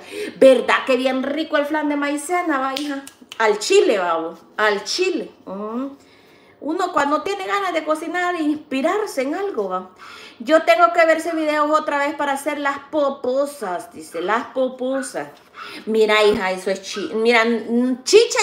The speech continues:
chicha, tal vez no es, hija, pero el querer es poder. S-, eh, de poco a poquito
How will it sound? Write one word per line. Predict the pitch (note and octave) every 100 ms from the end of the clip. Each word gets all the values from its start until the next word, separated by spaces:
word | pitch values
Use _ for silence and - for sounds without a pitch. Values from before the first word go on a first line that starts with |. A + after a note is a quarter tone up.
| -
chicha, | B4 C5+ C5+ A#4+
tal | B3 A#3
vez | B3 C#4 B3+
no | B3 D#4+
es, | F#4+ A#3
hija, | F#3 E3 - - - -
pero | C#4+ C4+
el | C4 A#3+
querer | B3+ C#4 G4+ G4 D#4+
es |
poder. | - A3 G3 B3+ F#3+ - - _ - - -
S-, | - - - F#3
eh, | G3 -
de | A#3
poco | A3+ D#4 - G#4
a | G#4
poquito | - A4+ C5+ -